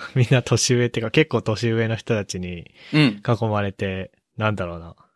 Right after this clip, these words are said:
Speaker 1: 喋ってたんで、こう、なんつうの。
Speaker 2: <laughs>
Speaker 1: ちょっとイキりすぎちゃったかもしれない。
Speaker 2: <laughs> じゃあ、お三人、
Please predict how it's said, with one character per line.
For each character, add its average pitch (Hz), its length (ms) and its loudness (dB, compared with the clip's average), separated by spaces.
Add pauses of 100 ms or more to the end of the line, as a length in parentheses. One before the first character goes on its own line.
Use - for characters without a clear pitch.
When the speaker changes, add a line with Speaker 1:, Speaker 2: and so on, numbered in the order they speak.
(380)
Speaker 1:
喋 104 260 -2
っ - 20 -8
て 95 140 -8
た 87 180 -12
ん 90 60 -12
で、 92 100 -14
こ 95 420 -8
う、 107 40 -16
な 107 100 -6
ん 95 60 -12
つ - 180 -10
う 82 60 -16
の。 82 140 -18 (500)
Speaker 2:
<laughs> 117 480 -4
Speaker 1:
ち 143 100 2
ょ - 20 -
っ - 20 2
と 113 100 -4
イ 104 120 -4
キ 123 160 2
り 117 80 2
す 127 140 2
ぎ 113 100 -2
ち - 80 -4
ゃ 95 40 -2
っ - 60 -8
た - 100 -12
か 85 120 -14
も 90 120 -18
し - 140 -14
れ - 80 -20
な - 100 -20
い。 - 20 -20 (320)
Speaker 2:
<laughs> - 1700 2 (680)
じ - 140 0
ゃ 135 280 2
あ、 - 0 - (140)
お 117 140 -8
三 156 280 0
人、 151 260 -4